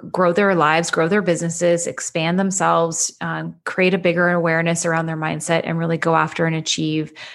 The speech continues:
their goals so they can live their best life ever. That's why I'm here. That's what I wanna do. And I show up on this podcast and I deliver a service.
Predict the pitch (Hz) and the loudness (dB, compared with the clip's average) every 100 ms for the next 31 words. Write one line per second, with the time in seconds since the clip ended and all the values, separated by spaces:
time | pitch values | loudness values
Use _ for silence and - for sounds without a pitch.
0 | - 180 175 139 170 175 160 160 170 175 | -4 -2 -2 -2 -2 -2 -2 0 0 2
1 | 180 190 180 - 170 - - - - - | 2 0 0 0 -2 -4 -4 -2 -4 -4
2 | - 165 - 202 214 214 202 - - - | -6 -8 0 2 2 2 0 -4 -10 -16
3 | - 196 202 202 208 196 135 - - - | -4 0 2 2 2 2 0 -4 -16 -14
4 | - - - _ _ - 196 185 180 180 | -14 -18 -20 _ _ -2 2 2 2 0
5 | - 220 247 254 202 170 - 135 147 185 | 0 2 2 0 -2 -2 -4 -8 -6 -2
6 | 190 233 - - 170 170 165 165 - 170 | -2 -2 -6 -4 0 0 -2 -6 -4 0
7 | 170 165 165 - _ - 165 156 165 170 | 0 0 -4 -10 _ 0 0 0 0 0
8 | - _ 185 294 330 160 - - | -4 _ -2 0 0 -2 -4 -8